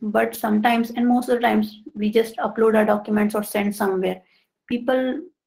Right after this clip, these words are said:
have to interpret on their own. So that is why, you know, you should write documents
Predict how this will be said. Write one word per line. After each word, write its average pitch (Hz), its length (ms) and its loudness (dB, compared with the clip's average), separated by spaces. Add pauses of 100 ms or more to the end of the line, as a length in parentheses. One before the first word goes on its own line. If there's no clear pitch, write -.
(160)
have 226 320 -2
to 254 80 -4
interpret 220 580 0
on 202 220 0
their 202 260 0
own. 185 360 0 (340)
So 294 160 -4
that 226 240 2
is 294 120 2
why, 262 280 0 (140)
you 220 80 -2
know, - 80 -4
you 240 260 0
should 311 260 2
write 240 240 2
documents 214 580 2